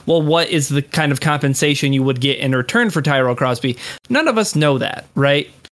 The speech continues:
None of us know how much you're gonna get for Tyrell Crosby. What, I mean, is, is it a, is it a fourth round pick? Is it a sixth round pick? I think that for the people who say, "Hold on to Tyrell Crosby because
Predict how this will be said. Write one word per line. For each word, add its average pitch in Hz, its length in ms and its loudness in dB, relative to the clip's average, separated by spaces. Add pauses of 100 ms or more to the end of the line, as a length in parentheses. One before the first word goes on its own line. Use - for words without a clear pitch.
(300)
None 220 160 0
of 226 100 0
us 214 220 -2
know 165 260 2
how 170 260 -2
much 160 280 -2
you're 151 100 0
gonna 135 160 0
get 117 220 -4
for 123 80 -4
Tyrell 117 340 -2
Crosby. 120 500 -4 (520)
What, 170 340 -2 (240)
I 196 60 0
mean, 180 320 -2
is, 147 140 0
is 139 260 -2
it 135 80 2
a, 147 200 0
is 143 100 0
it 156 100 2
a 180 60 0
fourth 226 340 0
round 135 240 -2
pick? - 280 -6
Is 214 140 0
it 262 100 0
a 285 80 0
sixth - 320 -2
round 143 220 0
pick? 120 240 -4 (720)
I 294 140 0
think 302 240 -2
that 226 320 0 (500)
for 208 80 0
the 185 100 0
people 214 320 0
who 185 140 0
say, 180 280 2
"Hold 180 380 0
on 175 220 0
to 170 40 0
Tyrell 165 440 0
Crosby 143 600 -2 (600)
because 151 720 0